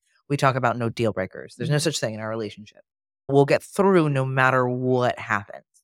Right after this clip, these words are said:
Speaker 1: You know, our goal is never to hurt your partner, but it is bound to happen. You're human beings.
Speaker 2: Mm-hmm.
Speaker 1: And I think for me, what I found is when I had a hard time using my words because I was really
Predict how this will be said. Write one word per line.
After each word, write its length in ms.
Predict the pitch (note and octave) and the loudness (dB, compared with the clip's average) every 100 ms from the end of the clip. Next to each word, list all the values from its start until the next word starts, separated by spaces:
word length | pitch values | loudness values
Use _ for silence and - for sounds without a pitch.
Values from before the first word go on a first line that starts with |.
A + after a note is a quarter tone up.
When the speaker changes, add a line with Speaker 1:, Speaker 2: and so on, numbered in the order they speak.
| _ D3 | _ -12
Speaker 1:
You 100 | D3 | -6
know, 120 | C3 | -4
our 220 | C3 C#3 D3 - - | -4 -6 -14 -20 -4
goal 120 | E3 | -2
is 100 | C3+ | -2
never 340 | C3+ D#3 C3+ B2+ | -4 -4 -4 -4
to 80 | |
hurt 160 | A#2+ A#2+ | -8 -8
your 80 | - | -6
partner, 320 | - - D#3 | -6 -6 -6
but 140 | D3+ | -8
it 100 | B3 C#4 | -6 -6
is 120 | C4+ | -6
bound 220 | F3 C3+ | -6 -6
to 60 | B2+ | -6
happen. 240 | D3+ E3 | -8 -10
You're 100 | D#3+ | -18
human 320 | E3 D#3+ C3 A#2 | -18 -16 -16 -18
beings. 280 | A#2 F#2 _ _ | -20 -20 _ _
Speaker 2:
Mm-hmm. 220 | E3 D#3 E3 - _ _ - | -16 -14 -16 -18 _ _ -4
Speaker 1:
And 80 | D3 | -2
I 80 | |
think 460 | C#3 D3+ C#3+ - - _ _ _ _ _ | 0 0 -2 -6 -16 _ _ _ _ _
for 120 | D#3 | -4
me, 600 | C#3+ D#3 D3 A#2+ A#2+ B2+ _ _ _ _ _ C3+ | 0 0 -2 -4 -8 -12 _ _ _ _ _ 0
what 140 | C#3 | 2
I 200 | B2+ C#3+ | 4 2
found 500 | C#3+ B2+ A#2 A#2 A#2+ | 0 -4 -4 -6 -8
is 240 | - B2 C3+ | -8 -6 -4
when 100 | C3 | -4
I 40 | |
had 160 | B2+ C3 | -2 0
a 20 | |
hard 180 | C#3 D#3+ | 0 0
time 200 | E3 E3 | 0 -4
using 240 | D3 D3 | -4 -6
my 120 | C#3+ | -6
words 480 | B2 A#2 A#2 D#3+ F3 | -6 -8 -8 -10 -10
because 240 | - C#3+ C3+ | -10 -8 -6
I 40 | |
was 120 | B2+ | -4
really 440 | C3+ C3+ C3+ B2+ | -4 -4 -4 -8